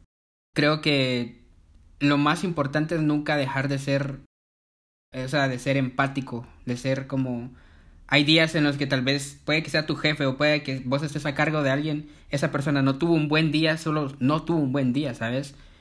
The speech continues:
Y lo importante para mí en esos casos es hablar las cosas. Yo al menos en este trabajo sí tengo la oportunidad de decirle a,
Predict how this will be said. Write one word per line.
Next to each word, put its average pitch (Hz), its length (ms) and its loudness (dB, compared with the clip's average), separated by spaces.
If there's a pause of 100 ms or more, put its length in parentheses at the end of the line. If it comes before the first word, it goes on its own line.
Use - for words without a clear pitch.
(200)
Y 139 120 4
lo 151 80 4
importante 143 480 0
para 143 200 2
mí 131 140 2
en 151 80 2
esos 156 200 -4
casos 160 280 -2
es 156 80 -8
hablar 131 320 0
las 135 160 -6
cosas. 135 360 -4
Yo 135 100 4
al 147 80 4
menos 160 260 0
en 143 80 2
este 139 180 -4
trabajo 135 340 0
sí 143 100 -4
tengo 147 200 0
la 151 80 0
oportunidad 131 540 -2
de 135 80 0
decirle 135 380 -2
a, 117 340 -6